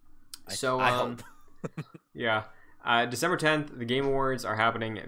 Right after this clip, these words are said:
Speaker 2: this year. Uh, Jeff Keighley,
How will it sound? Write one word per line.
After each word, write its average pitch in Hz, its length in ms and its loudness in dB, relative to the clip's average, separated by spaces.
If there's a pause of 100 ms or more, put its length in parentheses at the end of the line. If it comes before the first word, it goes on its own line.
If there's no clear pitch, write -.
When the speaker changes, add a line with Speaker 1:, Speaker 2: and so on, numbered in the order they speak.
Speaker 2:
this 110 380 -2
year. 104 640 -4 (340)
Uh, 104 200 0
Jeff 120 220 -4
Keighley, 127 580 -4